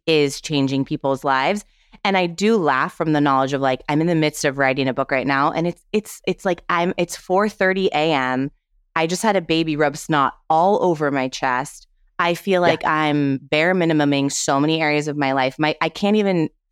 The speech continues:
Speaker 1: feel the tile in my laundry room because there's so much laundry. So I can totally relate because it doesn't feel <laughs> the way I'm sure people perceive it, you know? <laughs>
Speaker 2: Yeah, and I think that's a good point. Like, you know, you, we talked about right before we started, and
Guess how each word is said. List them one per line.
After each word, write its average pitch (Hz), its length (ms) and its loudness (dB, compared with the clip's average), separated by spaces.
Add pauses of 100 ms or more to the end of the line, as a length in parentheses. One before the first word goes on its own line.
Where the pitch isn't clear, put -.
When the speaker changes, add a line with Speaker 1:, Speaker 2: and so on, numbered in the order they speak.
(120)
Speaker 1:
feel 160 260 2
the 151 120 0
tile 135 480 0
in 131 240 -2
my 123 180 0
laundry 123 400 0
room 175 280 0
because 139 440 -4
there's 131 180 -4
so 135 80 -2
much 127 180 -2
laundry. 139 340 -2
So 160 220 0 (340)
I 196 80 0
can 190 140 0
totally 208 340 2
relate 156 320 2
because 165 240 -4
it 170 80 0
doesn't 196 340 0
feel 160 640 0 (400)
<laughs> - 400 -20
the 196 140 2
way 151 760 2 (400)
I'm 160 180 0
sure 160 220 0
people 156 300 -2
perceive 190 560 -2
it, 139 280 0
you 214 160 2
know? 190 400 2
<laughs> - 60 -20 (280)
Speaker 2:
Yeah, 269 220 2 (100)
and 349 120 2
I 370 80 -2
think 440 180 -2
that's 480 200 -2
a 427 80 0
good 370 180 -8
point. 302 440 0
Like, 254 200 -2 (280)
you 302 120 2
know, 302 60 4
you, 277 180 0
we 294 160 0
talked 320 260 0
about 254 160 2
right 233 140 0
before 254 240 0
we 220 80 0
started, 180 500 0
and 208 240 -2